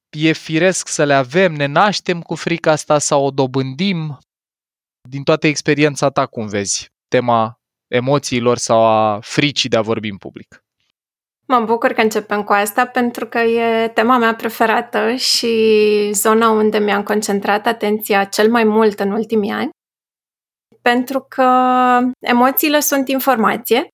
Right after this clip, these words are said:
Speaker 2: și o să vorbim despre asta puțin mai târziu, dar, uh, mă opresc la ideea de a avea emoții atunci când, uh,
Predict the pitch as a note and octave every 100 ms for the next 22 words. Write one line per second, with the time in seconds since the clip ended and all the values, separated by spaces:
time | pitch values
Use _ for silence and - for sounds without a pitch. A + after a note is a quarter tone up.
0 | _ - - A3 A3 G3+ A3 G#3+ A3+ C4
1 | A#3 - G#3 G#3 A#3 A3 A3 G#3+ G#3+ A#3+
2 | A#3+ G#3 - F3+ G3 G#3 A3+ - A3 A3+
3 | A3+ A3+ A3+ A3+ A#3 - _ _ _ B3+
4 | B3 B3 C4+ C#4+ - D4+ C#4 A#3 C4 B3+
5 | B3 A#3+ A3+ A3+ A3+ A3+ A3+ A3 - A3+
6 | A3+ A#3+ B3 A#3+ G#3+ G3+ - - A3 _
7 | _ - G#3+ G#3 G#3+ - - G#3+ G#3 G#3
8 | G#3